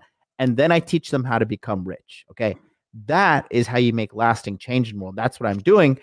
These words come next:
And the average person is so just,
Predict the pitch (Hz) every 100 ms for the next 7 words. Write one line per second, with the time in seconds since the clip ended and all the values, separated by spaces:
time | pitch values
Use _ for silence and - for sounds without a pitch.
0 | - _ _ - 139 120 104 101 _ _
1 | _ _ _ _ _ - _ _ _ _
2 | _ _ - 135 143 143 175 175 - -
3 | 147 143 185 175 - 135 - - - 160
4 | 170 170 180 _ _ _ 143 135 - -